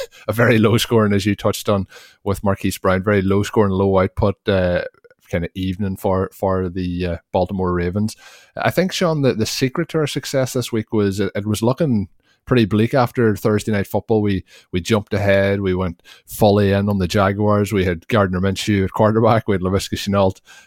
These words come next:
at wide receiver, re-, ready for the big breakouts. And, uh, it didn't really happen that way. It was, uh,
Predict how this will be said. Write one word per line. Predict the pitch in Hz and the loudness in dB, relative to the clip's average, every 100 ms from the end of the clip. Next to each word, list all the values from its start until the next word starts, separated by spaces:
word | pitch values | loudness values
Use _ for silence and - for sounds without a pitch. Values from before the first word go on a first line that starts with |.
| - | -4
at | |
wide | 98 98 92 | 2 2 2
receiver, | 98 104 101 104 101 | 0 0 2 2 4
re-, | 101 85 | 2 2
ready | 98 98 101 | 2 4 2
for | 107 101 | 0 -2
the | |
big | 92 98 87 | 0 -2 0
breakouts. | 95 101 123 107 - | 0 2 2 0 0
And, | 98 - - _ - | -4 -6 -20 _ -4
uh, | 90 85 - | -2 0 -2
it | |
didn't | - 110 107 | 2 4 4
really | 95 | 4
happen | 92 92 110 | 2 0 0
that | 107 | 0
way. | 104 | 2
It | 98 | 2
was, | 90 - | 0 0
uh, | 95 87 | 0 0